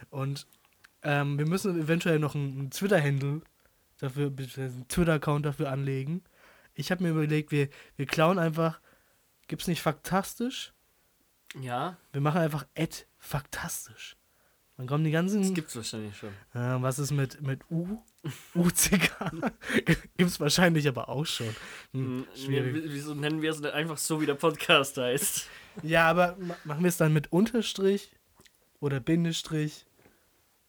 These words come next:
Speaker 1: Ja, da, da guckst du nämlich. Unterstrich ist
Speaker 2: Ich
Speaker 1: so zweitausender.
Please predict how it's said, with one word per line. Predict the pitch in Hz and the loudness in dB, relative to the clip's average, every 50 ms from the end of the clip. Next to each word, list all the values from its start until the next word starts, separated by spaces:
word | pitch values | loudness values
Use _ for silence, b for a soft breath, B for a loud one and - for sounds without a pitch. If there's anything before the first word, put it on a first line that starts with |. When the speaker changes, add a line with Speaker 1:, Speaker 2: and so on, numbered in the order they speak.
| _ _ _ _ - | _ _ _ _ -2
Speaker 1:
Ja, | 160 147 151 160 160 - _ - | 0 2 2 2 0 -4 _ -2
da, | - 143 147 160 160 | 2 2 2 2 2
da | - 170 | 0 -2
guckst | 156 - - 143 - - | -2 -4 -8 -12 -12 -10
du | - 143 | -8 -8
nämlich. | 127 117 107 - - | -8 -8 -10 -8 -4
Unterstrich | - 175 202 247 202 175 - - 160 143 165 | -2 0 2 4 2 2 2 0 -2 0 0
ist | 156 147 - - B B B B B B B 110 - - - | -2 -2 -4 -8 B B B B B B B -18 -18 -18 -18
Speaker 2:
Ich | - - 160 | -14 -10 -6
Speaker 1:
so | - - - 170 175 202 226 | -4 -2 0 2 2 2 2
zweitausender. | 226 - - 160 151 147 143 139 143 135 135 135 131 123 135 139 135 135 143 160 | 0 -2 -4 -2 0 0 0 0 -2 -2 -2 -2 -2 -4 -4 -4 -4 -4 -4 -6